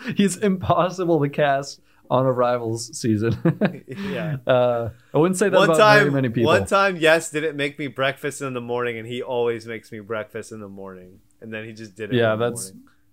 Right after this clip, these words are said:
Speaker 1: probably the worst thing he's ever done.
Speaker 2: Yeah.
Speaker 1: Um, yeah, I don't know. It, there's definitely a few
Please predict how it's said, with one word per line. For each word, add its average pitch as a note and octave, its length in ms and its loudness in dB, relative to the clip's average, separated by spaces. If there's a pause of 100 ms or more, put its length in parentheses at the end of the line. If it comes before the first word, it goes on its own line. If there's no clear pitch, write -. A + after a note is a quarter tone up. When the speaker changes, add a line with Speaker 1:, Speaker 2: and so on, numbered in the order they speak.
(280)
Speaker 1:
probably B2 320 0
the A#2+ 80 0
worst A#2 260 -2
thing A2+ 120 -2
he's A2 100 0
ever G#2+ 160 2
done. G#2+ 280 -2 (360)
Speaker 2:
Yeah. G#2+ 360 0
Speaker 1:
Um, F#2+ 120 -6 (1040)
yeah, C3+ 120 6
I - 20 6
don't D#3 100 2
know. E3+ 260 0
It, D3+ 260 0
there's D3+ 240 0
definitely D#3+ 460 2
a G#3 40 2
few F#3 640 2